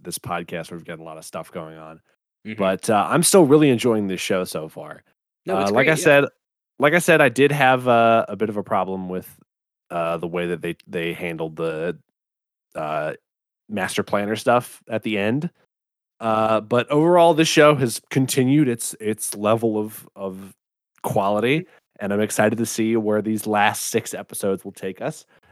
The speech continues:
Speaker 1: And I'm ready to be really upset that they
Speaker 2: Mm-hmm.
Speaker 1: were not able to complete these storylines and these, f-, finish these, uh, think threads that they wanted to pick up on. Uh, and I'm, uh, I'm not gonna end up being one of those guys where it's like, "Oh, bring,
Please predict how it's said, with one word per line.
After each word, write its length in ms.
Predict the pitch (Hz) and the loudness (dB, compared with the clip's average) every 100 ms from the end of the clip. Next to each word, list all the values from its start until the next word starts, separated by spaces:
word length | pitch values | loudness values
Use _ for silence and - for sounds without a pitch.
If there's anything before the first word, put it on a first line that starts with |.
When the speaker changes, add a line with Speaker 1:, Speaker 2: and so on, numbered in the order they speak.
| _ | _
Speaker 1:
And 120 | 104 | -8
I'm 160 | 98 95 | -6 -4
ready 240 | 101 104 | -2 0
to 120 | 107 101 | 0 0
be 300 | 104 101 104 98 _ | -4 -8 -8 -10 _
really 380 | 104 95 98 104 | -8 -4 -2 0
upset 460 | 104 - 107 110 - | 0 2 2 2 0
that 220 | 101 95 - | -8 -10 -6
they 220 | 92 95 - | -6 -6 -8
Speaker 2:
Mm-hmm. 420 | 165 170 147 113 _ _ _ | -10 -6 -6 -8 _ _ _
Speaker 1:
were 180 | 101 107 | -2 0
not 200 | 101 104 | 2 0
able 280 | 104 101 107 | 0 0 0
to 120 | 110 | -2
complete 520 | 117 107 107 110 107 _ | -4 -4 -2 -4 -4 _
these 280 | 107 104 - | -8 -8 -2
storylines 680 | 107 107 104 101 107 117 | 2 2 0 -2 -4 -4
and 160 | 113 95 | -6 -8
these, 340 | 92 92 92 - - | -8 -10 -12 -20 -20
f-, 220 | 95 - - - - - | -20 -20 -20 -20 -20 -12
finish 320 | - 110 101 | -4 -4 -4
these, 320 | 107 101 101 - _ _ _ _ - | -6 -6 -8 -14 _ _ _ _ -10
uh, 260 | 107 104 107 120 _ | -4 -2 -4 -8 _
think 300 | 113 110 - | -4 -4 -8
threads 300 | 117 101 107 | -4 -4 -4
that 100 | 110 | -2
they 80 | 117 | 0
wanted 180 | 107 104 | 0 -2
to 80 | |
pick 220 | 107 104 101 | -4 -6 -6
up 160 | 95 | -8
on. 200 | 101 135 - _ _ _ _ - | -10 -12 -18 _ _ _ _ -2
Uh, 440 | 107 107 110 110 | 2 4 4 4
and 120 | 117 113 | 4 2
I'm, 320 | 117 113 113 - | 2 2 -2 -4
uh, 300 | 113 117 110 | -2 2 2
I'm 80 | 127 | 4
not 120 | 160 | 4
gonna 220 | 143 123 | 4 0
end 140 | 123 123 | 0 0
up 80 | |
being 180 | 110 113 | 0 -2
one 100 | 107 | -2
of 40 | 101 | -4
those 140 | 101 | -4
guys 200 | 104 101 | -2 -2
where 80 | 95 | -2
it's 100 | - | -8
like, 140 | 107 | -4
"Oh, 120 | 147 | -4
bring, 320 | 139 208 196 | 0 2 4